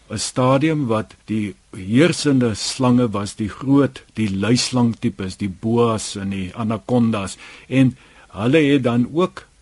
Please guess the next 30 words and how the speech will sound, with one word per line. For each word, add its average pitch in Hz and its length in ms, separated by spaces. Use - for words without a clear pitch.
uitgesterf. 110 840
Hulle 120 160
was 123 180
net 139 180
te 120 120
groot 147 500
en 113 320
dit 113 180
het 110 220
dan 107 220
nou 107 100
die 110 120
aanleiding 113 580
gegee 107 300
tot 104 200
die 104 160
diversifikasie 113 1040
van 98 180
die 95 60
ander 139 320
slangsoorte. 107 680
So 135 180
dit 131 200
gaan 156 260
oor 135 220
liggaamsgrootte. 127 1200
Hier 127 200
in 135 120
die 127 80
Wes-Kaap 139 800